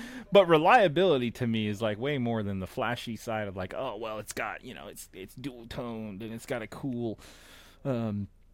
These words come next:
cool set of grip panels and this hammer and this, this trigger bar and da, da, da, it's all so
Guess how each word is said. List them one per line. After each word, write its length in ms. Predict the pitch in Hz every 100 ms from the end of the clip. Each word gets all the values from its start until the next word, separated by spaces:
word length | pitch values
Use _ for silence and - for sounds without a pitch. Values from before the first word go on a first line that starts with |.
| _ _ _ - _
cool 200 | - 214
set 200 | - 151
of 100 | 123
grip 240 | 143 185
panels 640 | - 165 143 127 117 92 120
and 140 | 123
this 100 | 147
hammer 580 | - 165 147 143 127 117
and 160 | 110 143
this, 360 | 143 - -
this 240 | 160 165 - _
trigger 280 | - 180 143
bar 380 | 147 143 131
and 80 | 131
da, 80 | 151
da, 80 | 143
da, 200 | 131 123 123
it's 120 | 123
all 160 | 156 139
so 300 | - 156